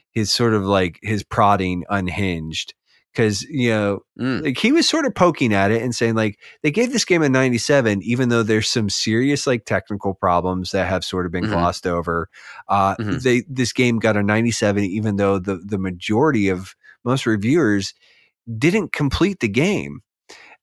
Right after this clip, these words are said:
Speaker 1: And,
Speaker 2: Mm-hmm.
Speaker 1: and they had a bit of a conversation, and I recommend listening to that episode, uh, you know, because it was an interesting conversation. And, you know, we'll probably touch on some of the, some similar th-,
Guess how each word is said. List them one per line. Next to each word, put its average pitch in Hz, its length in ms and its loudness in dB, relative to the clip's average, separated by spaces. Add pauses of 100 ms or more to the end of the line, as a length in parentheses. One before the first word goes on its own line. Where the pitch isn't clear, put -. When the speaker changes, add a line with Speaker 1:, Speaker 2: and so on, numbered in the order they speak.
Speaker 1:
And, 135 340 4
Speaker 2:
Mm-hmm. - 1120 -16
Speaker 1:
and 139 80 2
they 180 100 6
had 185 180 6
a 156 40 0
bit 135 140 4
of 127 80 2
a 113 40 -8
conversation, 104 680 0
and 127 160 2
I 117 140 4
recommend 107 680 0
listening 104 360 -2
to 95 140 -4
that 90 180 -2
episode, 87 640 -8 (360)
uh, 87 220 -2
you 160 140 2
know, 127 100 2
because 135 320 -2
it 123 60 2
was 113 180 0
an 107 120 2
interesting 98 520 0
conversation. 87 800 -4 (140)
And, 98 240 -4 (100)
you 190 140 -2
know, 143 120 2
we'll 160 140 0
probably 107 300 0
touch 98 260 -2
on 95 80 -4
some 92 240 -6
of 85 60 -6
the, - 80 -14 (100)
some 98 240 -4
similar 87 580 -4 (920)
th-, - 140 -6